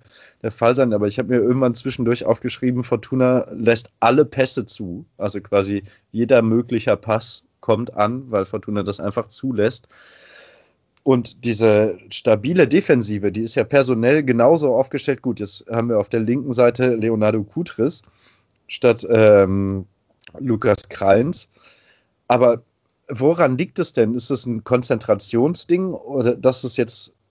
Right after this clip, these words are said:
also dass dieser defensive Zugriff nicht mehr klappt?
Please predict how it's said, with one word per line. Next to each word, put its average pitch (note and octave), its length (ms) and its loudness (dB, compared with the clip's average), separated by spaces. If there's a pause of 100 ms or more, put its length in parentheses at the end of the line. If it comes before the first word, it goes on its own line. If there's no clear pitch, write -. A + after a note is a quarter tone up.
(140)
also A#2 180 -4
dass A2 160 -2
dieser A2 220 -2
defensive B2 720 -4
Zugriff B2 520 -2
nicht G#2 220 -4
mehr F#2+ 300 2 (340)
klappt? - 800 -2